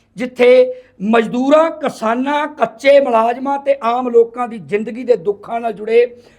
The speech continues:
ਨਾਟਕ, ਕੋਰੀਓਗ੍ਰਾਫੀਆਂ ਤੇ ਕਲਾਕਾਰੀਆਂ ਪੇਸ਼ ਕੀਤੀਆਂ ਜਾਣਗੀਆਂ। ਲੋਕਾਂ ਦੇ ਅੰਦਰ ਚੇਤਨਾ ਦਾ ਛਿੱਟਾ ਦੇਣ ਦੀ ਕੋਸ਼ਿਸ਼ ਕੀਤੀ ਜਾਵੇਗੀ। ਇਹ ਹੋ ਸਕਦਾ ਹੈ ਕਿ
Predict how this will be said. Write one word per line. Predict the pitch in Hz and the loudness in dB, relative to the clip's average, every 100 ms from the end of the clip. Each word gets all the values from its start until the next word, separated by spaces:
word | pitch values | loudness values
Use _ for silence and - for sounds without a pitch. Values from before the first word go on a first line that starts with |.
| - | -8
ਨਾਟਕ, | 208 220 240 240 262 202 | 0 2 2 2 -4 -4
ਕੋਰੀਓਗ੍ਰਾਫੀਆਂ | 226 220 233 196 208 196 196 220 220 226 _ _ - | 0 4 4 4 -2 -4 -8 -10 -10 -12 _ _ -2
ਤੇ | 233 | -2
ਕਲਾਕਾਰੀਆਂ | - 214 233 240 247 - _ 208 214 226 220 | 0 0 2 0 -4 -8 _ -2 -2 -2 -8
ਪੇਸ਼ | - 214 220 - | -2 -2 -2 -4
ਕੀਤੀਆਂ | 196 - 202 196 | -18 -20 -16 -14
ਜਾਣਗੀਆਂ। | 190 202 185 196 190 - _ _ _ 202 | -14 -14 -16 -18 -18 -20 _ _ _ 0
ਲੋਕਾਂ | 233 254 247 262 | 4 4 4 2
ਦੇ | 240 247 208 | 4 2 0
ਅੰਦਰ | 214 226 | -2 -4
ਚੇਤਨਾ | 233 226 214 214 233 226 | -2 0 2 0 -4 -4
ਦਾ | 220 | -6
ਛਿੱਟਾ | 214 - 226 240 226 | -8 -14 -8 -2 -2
ਦੇਣ | 220 214 | 0 -4
ਦੀ | 214 | -4
ਕੋਸ਼ਿਸ਼ | 208 247 247 247 - | -2 4 4 2 -14
ਕੀਤੀ | 220 - 220 | -18 -16 -10
ਜਾਵੇਗੀ। | 202 214 254 226 226 - - - | -6 2 2 2 -10 -12 -4 4
ਇਹ | 277 | 6
ਹੋ | 285 254 269 285 | 8 8 8 8
ਸਕਦਾ | 302 - 320 | 6 6 6
ਹੈ | 285 - - - | 4 2 -2 -10
ਕਿ | - | 2